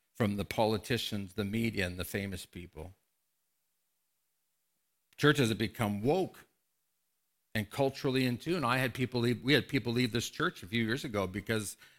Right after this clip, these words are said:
because Pastor Allen refused to bend the knee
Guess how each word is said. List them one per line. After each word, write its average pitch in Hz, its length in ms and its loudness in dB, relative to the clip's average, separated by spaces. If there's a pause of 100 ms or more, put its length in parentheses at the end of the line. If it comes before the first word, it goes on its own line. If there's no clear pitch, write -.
(120)
because 110 220 2
Pastor - 500 2
Allen 127 360 0
refused 117 920 0 (360)
to 123 100 2
bend 123 380 2
the 123 100 0
knee 117 480 -2